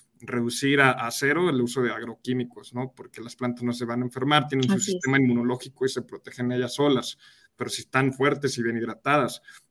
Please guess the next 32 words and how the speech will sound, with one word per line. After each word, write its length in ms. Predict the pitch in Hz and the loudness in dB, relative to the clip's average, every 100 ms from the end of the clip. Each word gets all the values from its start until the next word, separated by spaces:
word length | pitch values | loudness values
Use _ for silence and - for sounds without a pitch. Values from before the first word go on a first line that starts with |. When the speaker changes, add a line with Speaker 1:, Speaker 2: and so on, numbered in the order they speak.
| - | -6
Speaker 1:
Entonces, 760 | 127 123 131 135 156 156 156 - - - _ - | -4 2 2 4 4 2 0 -10 -20 -20 _ -6
eh, 420 | 120 120 120 120 | 0 4 6 6
empezamos 540 | 135 127 135 151 165 165 | 2 2 2 4 4 4
a 60 | |
hacer 200 | 143 165 | 2 4
un 120 | 170 170 | 4 6
manejo, 520 | 151 147 156 165 170 | 6 6 4 2 -2
todo, 140 | 131 123 | -2 -2
por 120 | 123 | -2
eso 140 | 135 | 2
yo 160 | 135 131 | 4 4
lo, 240 | 123 123 - | 2 0 -4
como 260 | 117 110 - | -8 -8 -10
que 100 | 113 | -12
me 280 | 113 110 117 | -12 -12 -12
gustó 300 | 120 - 135 | -6 0 4
mucho 280 | 131 131 | 4 2
cuando 220 | 131 117 113 | -2 -2 -2
Pau 260 | - 120 120 | 0 0 0
dijo 260 | 120 120 | -2 2
eso, 320 | 135 - 151 - | 2 2 -4 -8
te, 160 | 113 117 _ _ | -16 -20 _ _
pues, 140 | 95 - | -18 -14
como 180 | 117 | -14
que 80 | - | -8
se 120 | - | -4
resume 360 | 123 120 151 156 | -4 -2 0 2
al 100 | 156 | 2
manejo 480 | 127 120 131 - 113 | 0 0 -4 -6 -10
agronómico, 920 | 113 117 120 139 147 143 147 143 143 - - _ | -8 -6 -4 -2 -2 -2 -2 -2 -4 -8 -20 _
social, 760 | - 107 - 127 127 131 127 - | -18 -16 -4 0 0 2 0 -4
eh, 140 | 113 | -10